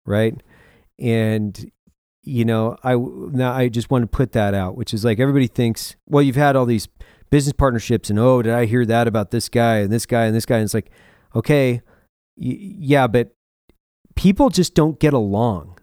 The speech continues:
Like that, that, that shit is just absolutely real. It is a relationship that involves money, and not only money, but,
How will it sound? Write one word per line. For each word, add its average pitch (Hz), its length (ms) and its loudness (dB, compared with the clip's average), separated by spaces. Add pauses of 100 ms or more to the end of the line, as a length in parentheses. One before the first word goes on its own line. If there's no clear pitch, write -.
Like 127 220 0
that, 160 280 2
that, 160 320 0
that 175 180 0
shit - 380 0
is 117 160 -2
just - 340 -2
absolutely 143 720 -2
real. 135 300 2
It 139 140 0
is 156 160 0
a 156 80 2
relationship 135 1200 -4 (500)
that 123 140 0
involves 135 800 0 (140)
money, 123 720 0
and 117 260 -4
not 139 160 0
only 151 200 0
money, 131 380 0
but, 98 240 -8